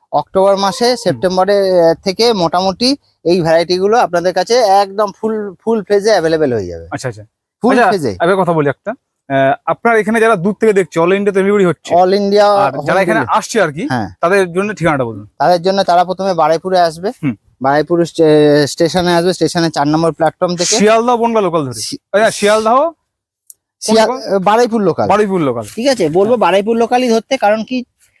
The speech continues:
Speaker 1: লক্ষ্মী ডায়মন্ডে উঠতে গেলে মাঝে মধ্যে এত ভিড় হয়, কাস্টমারদের মানে মাথা খারাপ হয়ে যাবে। লক্ষ্মী ডায়মন্ডটাকে অ্যাভয়েড করতে বলবো।
Speaker 2: আচ্ছা।
Speaker 1: বারুইপুরে নেমে চার নম্বর প্ল্যাটফর্ম থেকে অটো ধরবেন, সীতাকুণ্ডুর অটো ধরবেন, ধরে নামবেন হচ্ছে ময়নারপোল স্টপেজে।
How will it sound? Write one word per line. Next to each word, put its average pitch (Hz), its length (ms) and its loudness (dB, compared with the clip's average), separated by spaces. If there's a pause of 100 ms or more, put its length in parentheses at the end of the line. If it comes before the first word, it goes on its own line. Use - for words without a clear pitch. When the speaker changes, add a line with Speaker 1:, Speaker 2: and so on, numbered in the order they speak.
(120)
Speaker 1:
লক্ষ্মী 196 320 0
ডায়মন্ডে 220 360 2
উঠতে 226 300 0
গেলে 247 300 2
মাঝে 190 260 -2
মধ্যে 214 200 0
এত 180 180 0
ভিড় 208 300 2
হয়, 277 140 2
কাস্টমারদের 196 680 0
মানে 180 480 0
মাথা 147 240 -2
খারাপ 170 240 0
হয়ে 185 180 0
যাবে। 196 200 2
লক্ষ্মী 180 260 -2
ডায়মন্ডটাকে 180 420 0
অ্যাভয়েড 170 340 2
করতে - 240 -6
বলবো। 202 260 0 (300)
Speaker 2:
আচ্ছা। 135 220 -8 (120)
Speaker 1:
বারুইপুরে 175 460 2
নেমে 202 240 -2
চার 185 180 -2
নম্বর 190 260 -2
প্ল্যাটফর্ম 180 440 -2
থেকে 196 160 -2
অটো 165 200 2
ধরবেন, 214 380 2 (500)
সীতাকুণ্ডুর 202 520 2
অটো 185 220 2
ধরবেন, 220 400 0 (600)
ধরে 180 180 4
নামবেন 190 360 0
হচ্ছে 202 180 0
ময়নারপোল 190 580 0
স্টপেজে। 208 440 0